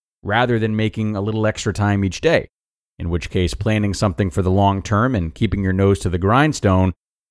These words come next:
until then could yield some benefits. So, while posts like these are definitely amazing starts, they shouldn't necessarily be taken literally, uh, but rather serve as a stepping stone to get you back in touch with what works for you,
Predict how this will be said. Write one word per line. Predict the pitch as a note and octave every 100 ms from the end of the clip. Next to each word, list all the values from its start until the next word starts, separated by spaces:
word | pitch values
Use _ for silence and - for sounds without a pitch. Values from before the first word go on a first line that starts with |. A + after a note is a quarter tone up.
| -
until | G2 G#2
then | F2+ F2+ G#2
could | - F#2+
yield | G#2+ G#2+ -
some | F2+
benefits. | E2 G#2 E2 - - - _ _ _ _ _ _ _ _
So, | - G2+ - _
while | - A#2
posts | - F3 F#3
like | D#3+ D#3 -
these | C3 B2+
are | A2
definitely | F#2 A#2+ A2+ C3 A#2 G2+
amazing | F2+ F#2 A2+ G#2 G#2
starts, | - G2 G2+ - - _ _ _ _ -
they | A#2
shouldn't | - G3+ G3+
necessarily | B2+ B2 B2+ B2+ - - B2+ B2+ A#2+ A2+
be | G#2
taken | - G#2+ G2 F#2
literally, | F#2 F2+ D#2+ C#2 G1+ _ _ _ _ -
uh, | E2+
but | F#2
rather | G2 A#2+ B2 G2+
serve | - A#2+ A2 G2
as | E2+
a | E2
stepping | - D#3 - B2
stone | - G2 F#2 F2+
to | -
get | F#2
you | F2 F#2
back | F#2 G#2+ A#2+
in | A2
touch | F2 A#2 G#2+
with | G2
what | F2 F2+
works | G2+ G2+
for | - G2
you, | F2+ F#2+ E2